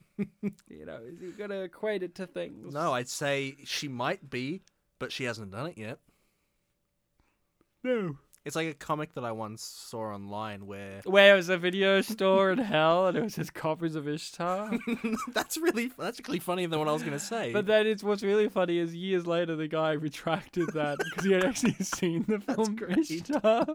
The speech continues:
Speaker 2: and he was just like, "It's a good movie."
Speaker 1: <laughs> Yeah. And, uh,
Speaker 2: Almost as good as nineteen forty-one by Steven Spielberg.
Speaker 1: the comic was, um, this guy is, like, exploring a cave for, like, treasure or something.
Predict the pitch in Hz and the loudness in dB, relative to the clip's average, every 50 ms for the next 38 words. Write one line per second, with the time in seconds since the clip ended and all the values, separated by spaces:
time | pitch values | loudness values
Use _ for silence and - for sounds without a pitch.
0 | - 311 320 311 285 226 202 _ - 208 202 - - 302 220 208 196 - - - | -4 -4 -4 -4 -4 -6 -8 _ -4 -2 -2 2 2 2 2 2 0 -4 -2 0
1 | 202 190 196 - 202 180 - 240 214 226 - 208 202 240 233 - 233 220 - 226 | -2 -2 0 -2 -4 -2 -2 -2 -4 -2 -4 -2 -2 -4 -6 -6 -12 -10 -8 -8
2 | 185 180 208 226 202 165 151 143 262 190 135 - 170 151 165 160 - - - 254 | -8 -8 -8 -8 -8 -8 -8 -8 -10 -10 -8 -8 -6 -6 -6 -6 -6 -14 -18 -16
3 | 277 - 254 214 - 208 190 196 202 190 233 254 262 262 262 247 233 240 - 208 | -16 -14 -16 -10 -6 -4 -2 2 4 6 8 8 8 8 8 6 6 4 2 -8
4 | 196 185 185 190 196 190 180 175 160 165 170 175 175 175 170 170 165 - 170 170 | -8 -6 2 4 4 4 4 2 0 2 0 2 2 2 0 -2 -4 -2 0 0
5 | 160 156 156 170 165 160 151 147 151 151 147 - - 160 151 151 151 156 - 165 | 0 2 2 4 4 4 2 2 2 2 2 0 0 -2 -2 -2 -4 -6 -6 -4
6 | 165 160 151 143 135 135 135 135 _ - 151 156 - - 202 214 226 220 - - | -4 -4 -2 -4 -6 -6 -10 -14 _ -6 -6 -6 -2 0 -2 0 -2 -4 -6 -2
7 | 226 202 190 180 170 175 165 156 151 147 143 143 139 139 - _ _ - 139 143 | 0 0 0 0 0 -2 0 0 0 -2 -2 -6 -8 -10 -12 _ _ -12 -10 -8
8 | 165 - - - _ _ _ 147 127 - 139 131 131 120 117 117 110 120 123 113 | -8 -8 -10 -12 _ _ _ -16 -8 -2 0 0 0 0 -2 -4 -6 -8 -10 -10
9 | - - _ - 131 - - - - - 147 143 135 131 127 123 117 107 _ - | -12 -20 _ -18 -16 -12 -12 -12 -6 -4 -2 -2 -2 -2 -4 -6 -8 -10 _ -10
10 | - 123 113 110 107 - - 107 98 98 98 101 _ - - 117 110 104 110 104 | -8 -6 -6 -6 -6 -8 -10 -12 -10 -10 -10 -12 _ -12 -10 -10 -10 -8 -10 -10
11 | 104 - 110 104 98 - 101 98 113 | -10 -10 -12 -14 -12 -14 -14 -14 -14